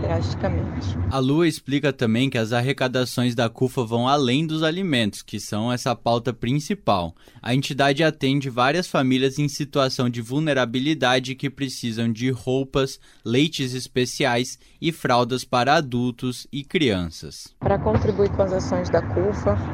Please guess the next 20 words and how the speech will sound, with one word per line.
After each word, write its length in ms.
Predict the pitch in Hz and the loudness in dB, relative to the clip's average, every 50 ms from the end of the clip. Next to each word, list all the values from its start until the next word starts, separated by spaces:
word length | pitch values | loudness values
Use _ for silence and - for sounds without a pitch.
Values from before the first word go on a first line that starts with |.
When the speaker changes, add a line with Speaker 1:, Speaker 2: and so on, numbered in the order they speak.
| - - | -6 -6
Speaker 1:
as 100 | - - | -4 -2
pessoas 340 | - 185 180 - - 180 185 | -2 -2 0 0 0 0 0
podem 320 | - - 180 180 180 175 180 | 2 2 2 2 2 0 0
nos 120 | 180 - | -2 -2
procurar 400 | - 185 175 170 - 180 170 165 | 0 0 0 0 0 -2 -2 -2
nas 180 | 170 170 170 165 | -2 -2 0 0
redes 260 | 175 170 - - - | -2 -2 -2 -2 -2
sociais, 800 | - 175 175 - - 180 165 147 170 180 196 208 - - - - - - - - - - - | -2 -2 -2 0 0 2 2 4 4 2 2 2 0 -4 -6 -6 -6 -6 -6 -6 -6 -6 -6
através 400 | - - 185 170 175 180 185 175 | -2 0 2 4 4 4 4 2
do 80 | 180 185 | 0 -2
Instagram 600 | 180 180 - - 196 180 175 170 165 170 180 190 185 185 | -2 -4 -2 -2 0 0 0 0 0 0 2 2 0 -2
ou 60 | 185 185 | -2 -2
do 100 | 190 - | -4 -4
Facebook. 680 | - 180 175 175 - - 175 - - 180 202 214 - - - 208 - - - - - - - - - - - - - | -2 -4 -4 -4 -4 -4 -2 -2 -2 -2 -2 -2 -2 -4 -4 -4 -6 -6 -6 -6 -6 -6 -6 -6 -6 -6 -6 -4 -2
Facebook 540 | 170 180 175 - 196 175 175 180 170 - 180 | -2 -2 -2 -2 -2 0 0 0 0 0 -2
cufa 320 | 165 - 196 190 - - 185 | 0 0 0 0 2 0 0
Londrina, 760 | 180 175 170 170 175 185 185 196 202 208 202 202 202 208 202 - - - - - - - - - 170 185 196 | 2 2 2 2 0 0 0 0 2 2 2 2 0 0 -2 -4 -6 -6 -6 -6 -6 -6 -6 -4 -4 -4 -4
Instagram 600 | - - - 220 175 175 170 165 175 175 180 196 - - - - - - | -4 0 0 0 2 2 2 2 2 2 0 -4 -8 -12 -12 -10 -6 -4
Conexões 720 | 202 202 202 190 180 - - - - 175 180 196 196 180 | -2 0 0 0 -2 -4 -8 -8 -8 -6 -6 -6 -4 0
Londrina. 640 | 196 196 196 196 190 175 160 160 156 156 151 - | 2 2 2 2 2 0 0 0 -2 -2 -4 -4